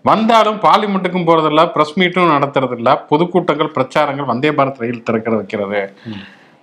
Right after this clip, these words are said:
Speaker 1: அந்த மாதிரியான விஷயங்கள் இருக்கக்கூடிய ஒருத்தர் லீவு போடல அப்படின்னு சொன்னா, அப்ப என்ன அதுக்கு பேரு அர்த்தம் புரியல.
Speaker 2: அதெல்லாம் வந்து official டூராக மாற்றிக் கொண்டார்கள் அப்படிங்கிறது தான் அர்த்தம்.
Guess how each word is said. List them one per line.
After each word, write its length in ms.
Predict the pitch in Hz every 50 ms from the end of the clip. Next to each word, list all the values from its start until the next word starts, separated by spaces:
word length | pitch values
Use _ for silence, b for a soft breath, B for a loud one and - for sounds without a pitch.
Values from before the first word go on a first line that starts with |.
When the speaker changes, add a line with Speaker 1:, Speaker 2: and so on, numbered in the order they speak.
| B _ _
Speaker 1:
அந்த 360 | - 113 123 147 165 175 165
மாதிரியான 320 | 175 180 185 185 185 180
விஷயங்கள் 380 | 175 151 - 165 156 147 139 135
இருக்கக்கூடிய 360 | 127 127 127 120 123 123 117
ஒருத்தர் 600 | 113 110 110 113 131 117 113 123 139 143 120 113 120
லீவு 280 | 160 202 226 226 220
போடல 400 | 196 - - 160 160 147 143 139 139
அப்படின்னு 240 | 127 - 123 123 110
சொன்னா, 440 | - - 120 127 147 170 175 165
அப்ப 200 | 143 117 - 117
என்ன 280 | 110 117 135 170 196 196
அதுக்கு 220 | 170 135 127 -
பேரு 400 | - 147 156 170 170 156 139 120
அர்த்தம் 360 | 107 - - - - 170 147 -
புரியல. 240 | - - 151 175
Speaker 2:
அதெல்லாம் 180 | 190 208 208 208
வந்து 140 | 202 196 180
official 420 | 156 - 220 202 - 226 196 -
டூராக 640 | 185 170 160 156 151 143 151 156 160 160 151 135 123
மாற்றிக் 420 | 123 127 139 143 - - 160 -
கொண்டார்கள் 460 | - 131 131 131 123 120 117 - 123 120
அப்படிங்கிறது 460 | 107 101 107 120 117 113 107 107 101
தான் 140 | 131 131 117
அர்த்தம். 360 | 101 - - - 101 -